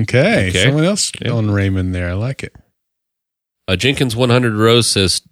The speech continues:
Speaker 2: "Tom. Joe's helping cover up for Ellie's sake. She doesn't know." Dan meeting Vince, ignoring Tom. Dan killed during argument.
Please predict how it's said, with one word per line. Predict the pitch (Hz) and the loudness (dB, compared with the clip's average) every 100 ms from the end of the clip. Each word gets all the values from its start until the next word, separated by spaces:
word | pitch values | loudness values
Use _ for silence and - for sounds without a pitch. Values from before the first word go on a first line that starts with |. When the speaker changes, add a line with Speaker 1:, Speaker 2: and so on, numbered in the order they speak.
| - | -12
Speaker 2:
"Tom. | - 131 104 87 95 95 _ _ _ _ _ _ - | -4 0 2 2 -2 -6 _ _ _ _ _ _ -6
Joe's | 110 117 - | 0 0 2
helping | 123 113 | -2 -2
cover | 98 120 104 104 | -4 0 2 0
up | 92 | 0
for | - | -4
Ellie's | 87 123 120 95 | -2 2 2 2
sake. | - 90 85 - | 0 0 0 -4
She | - | -4
doesn't | 98 92 87 - | 0 -2 -2 -4
know." | 82 80 80 82 _ _ _ _ _ _ _ _ _ | -2 0 -2 -4 _ _ _ _ _ _ _ _ _
Dan | 92 95 92 92 90 | 0 2 2 0 0
meeting | 92 90 85 | -2 -2 -4
Vince, | 80 110 117 - - - - | -2 0 0 -2 -4 -4 -6
ignoring | 90 87 90 90 85 | -8 -4 -2 -2 -2
Tom. | - 98 95 92 92 | -2 0 2 0 -2
Dan | 87 90 90 85 | -2 0 0 -4
killed | - 87 82 78 | -4 -2 -2 -2
during | 80 80 - - | -4 -4 -6 -6
argument. | 80 67 - - - - | -6 -8 -14 -18 -18 -18